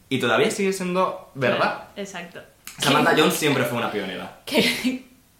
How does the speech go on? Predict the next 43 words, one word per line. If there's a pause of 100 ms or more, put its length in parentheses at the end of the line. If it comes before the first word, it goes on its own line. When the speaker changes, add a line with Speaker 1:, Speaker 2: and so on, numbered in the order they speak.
(180)
Speaker 2:
quitamos
a
George
Bernard
Shaw
y
nos
quedamos
con
Samantha
Jones.
Speaker 1:
<laughs>
Es
que
por
favor,
no
se
ponga
Samantha
Jones,
que
por
cierto,
Sexo
en
Nueva
York,
qué
fuerte,
la,
el
remake
que
van
a
hacer,
que
no
va
a
estar
Samantha.